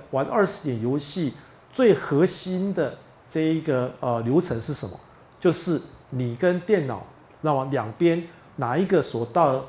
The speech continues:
点数超过二十一点，那就是赢了，对不对？所以整个二十一点游戏，它的核心概念，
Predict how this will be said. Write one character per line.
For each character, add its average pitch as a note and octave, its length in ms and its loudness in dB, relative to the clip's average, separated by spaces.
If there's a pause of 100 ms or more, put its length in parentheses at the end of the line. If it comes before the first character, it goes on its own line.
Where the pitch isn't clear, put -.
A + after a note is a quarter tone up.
(200)
点 A2 240 -4
数 D3+ 300 -2 (320)
超 F3 260 4
过 F3 440 2
二 F#3+ 120 6
十 C3+ 220 -4
一 D3+ 160 0
点， D3 160 -2 (360)
那 D#3 260 2
就 D#3+ 100 2
是 C#3 260 -4 (580)
赢 G#2+ 180 -4
了， B2+ 120 -2 (100)
对 C3 80 -4
不 C3+ 60 2
对？ C#3 100 -2 (280)
所 G#3 120 4
以 F3 100 4 (100)
整 C#3+ 200 2
个 F3+ 100 4
二 G#3 240 4
十 - 160 -2
一 G3 120 0
点 C3+ 220 -2
游 A#2 180 0
戏， D#3 340 -4 (340)
它 G3 200 4
的 F#3+ 140 2
核 D3+ 420 2
心 G3+ 500 -4
概 F3+ 220 6
念， E3+ 180 2